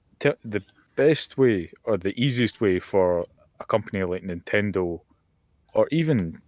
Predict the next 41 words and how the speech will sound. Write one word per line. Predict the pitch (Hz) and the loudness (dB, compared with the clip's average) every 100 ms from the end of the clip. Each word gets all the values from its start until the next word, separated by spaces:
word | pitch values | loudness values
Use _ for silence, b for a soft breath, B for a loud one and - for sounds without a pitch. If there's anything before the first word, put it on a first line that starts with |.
| - | -2
even | 131 110 | -2 -2
Sony | - - 101 98 87 | -4 0 2 2 -2
or | - 95 | 0 0
Microsoft | 95 101 107 - 92 | 0 -2 -4 -2 -2
to | - | -2
make | 101 110 | -4 -2
money | 101 101 95 | 0 0 2
right | 95 | 0
now | 92 87 - _ _ _ _ _ _ - | 0 -4 -6 _ _ _ _ _ _ -6
would | 101 87 | -6 0
be | 104 90 - _ _ _ _ _ - | 0 0 -4 _ _ _ _ _ -8
to | |
just | 98 104 104 | -2 -2 0
make | 110 117 - - - _ - | 0 0 -2 -14 -18 _ -8
a | - | -6
peripheral | - 107 131 - 90 90 92 _ _ _ - | 2 4 4 2 -2 -2 -8 _ _ _ 0
like | 131 - 147 | 0 -2 -8
the | 120 | -4
Joy-Con, | 107 107 104 104 - 101 90 90 | 2 4 4 2 2 2 2 0
like | 95 113 - | 0 0 -4
the, | 107 98 92 87 _ b _ _ _ _ _ | -2 0 0 -4 _ b _ _ _ _ _
the | - _ | -14 _
PlayStation | - 110 113 98 110 | -2 0 0 -4 -2
V | 98 | 2
R | 98 95 | 4 4
controller | 98 - 95 90 87 | -2 -4 -2 0 0
or | 92 | 0
whatever | 92 101 101 98 87 - | 0 2 2 0 -2 -2
the | |
equivalent | 95 - 113 104 98 | -2 0 0 0 -4
would | 92 | -4
be | 95 | 0
on | 95 | 0
an | 90 | 0
Xbox, | 95 98 - 92 - | -2 -4 -2 -4 -4
and | 98 98 | -8 -2
just | 98 - | -4 -4
release | 110 113 101 104 110 - | -4 -2 -2 -4 -6 -4
light | 101 101 120 | 0 2 2
gun | 117 131 | 2 2
games | 123 131 143 | 2 0 -2